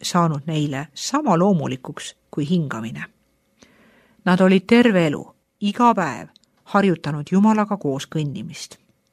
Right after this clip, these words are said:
Seetõttu oli nende jaoks loomulik, et nad kuuletusid, kui Jumal sundis neid ühe pealtnäha tavalise pere juurde minema. Sama loomulik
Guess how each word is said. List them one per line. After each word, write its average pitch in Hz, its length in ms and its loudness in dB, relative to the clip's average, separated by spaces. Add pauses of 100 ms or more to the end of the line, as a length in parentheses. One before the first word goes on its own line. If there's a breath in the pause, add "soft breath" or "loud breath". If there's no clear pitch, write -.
(680 soft breath)
Seetõttu 311 520 4
oli 160 160 0
nende 247 300 2
jaoks 269 260 0
loomulik, 131 640 0 (160)
et 180 100 -4
nad 180 180 0
kuuletusid, 160 680 -2 (440)
kui 156 160 2
Jumal 254 300 4
sundis 185 460 2
neid 151 280 -4 (200)
ühe 180 240 0
pealtnäha 202 720 2 (260)
tavalise 190 640 -2
pere 151 300 -2
juurde 135 340 -8
minema. 120 400 -8 (1400 soft breath)
Sama 277 420 6
loomulik 160 600 4